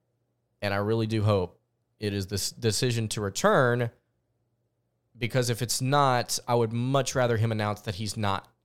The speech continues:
coming back sooner rather than later, 'cause it would be bad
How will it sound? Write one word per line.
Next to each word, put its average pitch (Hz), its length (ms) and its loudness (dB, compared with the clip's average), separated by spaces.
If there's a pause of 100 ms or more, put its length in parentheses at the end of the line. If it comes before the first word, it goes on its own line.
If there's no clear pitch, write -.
(100)
coming 98 380 -6
back 95 280 -2
sooner 95 480 -2 (160)
rather 101 280 2
than 95 160 -2
later, 92 340 -4 (520)
'cause 120 200 2
it 120 80 4
would 104 120 0
be 110 100 2
bad 98 460 0